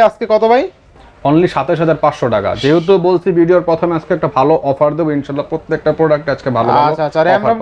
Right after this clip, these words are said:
Speaker 1: কত
Speaker 2: পাবেন।
Speaker 1: আছে?
Speaker 2: বারো জিবি র্যাম, দুইশো ছাপ্পান্ন জিবি
Speaker 1: আপনি একবার
Speaker 2: রোম।
Speaker 1: দেখেন, Samsung Note টেন Plus, বারো জিবি, দুইশো ছাপ্পান্ন জিবি, only কিন্তু সাতাইশ হাজার পাঁচশো টাকা, যেটা মার্কেট ভ্যালু আছে তেত্রিশ থেকে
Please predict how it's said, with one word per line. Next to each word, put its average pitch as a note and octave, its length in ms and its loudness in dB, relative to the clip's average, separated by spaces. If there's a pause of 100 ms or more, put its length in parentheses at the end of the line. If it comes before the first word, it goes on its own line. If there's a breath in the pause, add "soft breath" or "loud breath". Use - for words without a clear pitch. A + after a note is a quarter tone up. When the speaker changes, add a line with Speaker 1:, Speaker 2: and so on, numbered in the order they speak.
Speaker 1:
কত A3+ 100 -2
Speaker 2:
পাবেন। A#3 100 4
Speaker 1:
আছে? C4 140 0 (400)
Speaker 2:
বারো C#3+ 220 2
জিবি E3 240 -2
র্যাম, F#3 140 0 (100)
দুইশো C#3 200 -2 (100)
ছাপ্পান্ন D3 360 -2
জিবি D3+ 60 -2
Speaker 1:
আপনি F3 80 2
একবার D#3 180 0
Speaker 2:
রোম। F3 100 0
Speaker 1:
দেখেন, F3+ 220 -4 (200)
Samsung F#3 400 -2 (100)
Note G3 240 -4
টেন A3 140 2 (100)
Plus, A3+ 220 2 (140)
বারো F3 240 4
জিবি, G#3 240 -6
দুইশো G3+ 260 -2
ছাপ্পান্ন G3+ 440 0
জিবি, A3+ 160 -2 (120)
only G3 200 -2
কিন্তু G#3+ 240 -4
সাতাইশ F3+ 420 0
হাজার F3+ 220 0 (100)
পাঁচশো E3+ 340 -2
টাকা, C3+ 180 -2 (500 loud breath)
যেটা F#3 160 2 (120)
মার্কেট F#3 400 0
ভ্যালু F#3 280 0
আছে G3+ 140 -4 (100)
তেত্রিশ F#3+ 380 -4 (100)
থেকে A#3 180 0